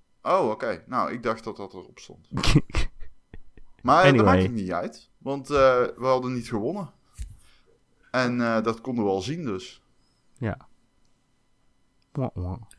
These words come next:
Speaker 2: Volgend jaar weer.
Speaker 1: Nee, want trouwens op een van die andere awards stond wel de naam.
Speaker 2: Oh, oké.
Speaker 1: Dus dat, eh, maar misschien stond
Speaker 2: Oké.
Speaker 1: er Michiel Veenstra, want die had de Ambassadeurs Award.
Speaker 2: Ja, precies.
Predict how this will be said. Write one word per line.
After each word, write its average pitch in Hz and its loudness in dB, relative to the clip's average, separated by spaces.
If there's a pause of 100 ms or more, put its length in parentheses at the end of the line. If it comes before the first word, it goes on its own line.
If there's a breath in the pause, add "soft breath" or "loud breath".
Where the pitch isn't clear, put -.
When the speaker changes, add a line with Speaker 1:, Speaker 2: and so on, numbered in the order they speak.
Speaker 2:
Volgend - -2
jaar 135 6
weer. 90 2 (140)
Speaker 1:
Nee, 139 -2
want 156 -2
trouwens 156 2
op - -10
een 151 -2
van 160 -2
die 127 2
andere 127 2
awards 104 4
stond 123 -2
wel 120 4
de 110 0
naam. 87 -2 (500)
Speaker 2:
Oh, 101 -2 (400)
oké. 82 -6
Speaker 1:
Dus 98 -12
dat, 95 -12
eh, 101 -16 (520)
maar 113 0
misschien 180 2
stond 190 0
Speaker 2:
Oké. 156 0
Speaker 1:
er 131 0
Michiel 151 0
Veenstra, 110 -2
want 90 -6
die 113 -2
had 117 -2
de 107 -2
Ambassadeurs 104 -4
Award. 80 -12 (600)
Speaker 2:
Ja, 90 -2 (680)
precies. - -8